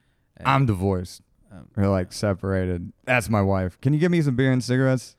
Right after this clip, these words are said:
Speaker 2: Ah, we're separated.
Speaker 1: Hey, honey. <laughs> Hey, hu-, hey, honey. Can, uh, you pick me up some beer and cigarettes? And as soon as he hangs up the phone,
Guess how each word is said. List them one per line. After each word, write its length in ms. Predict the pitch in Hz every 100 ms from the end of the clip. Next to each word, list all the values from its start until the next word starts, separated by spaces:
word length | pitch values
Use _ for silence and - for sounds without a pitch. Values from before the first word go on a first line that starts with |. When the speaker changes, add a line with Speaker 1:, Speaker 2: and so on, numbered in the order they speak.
| -
Speaker 2:
Ah, 240 | 117 113
we're 160 | 110 113
separated. 580 | - 101 98 95 107 104
Speaker 1:
Hey, 120 | - 120
honey. 420 | 120 113 110 110
<laughs> 140 | 117 135
Hey, 180 | 175
hu-, 200 | 165 170 143
hey, 160 | 180
honey. 520 | 185 180 170 170 175 170
Can, 220 | 156 156
uh, 180 | 151 147
you 140 | 156
pick 220 | 170 208 202
me 60 | 214
up 100 | 190
some 200 | - 160
beer 200 | 156 156
and 100 | 156
cigarettes? 560 | - 160 170 180 180 _ _ _ _ _
And 120 | 113 104
as 40 | -
soon 160 | 113
as 80 | 98
he 80 | 101
hangs 240 | 104 101
up 100 | 101
the 60 | 101
phone, 300 | - 101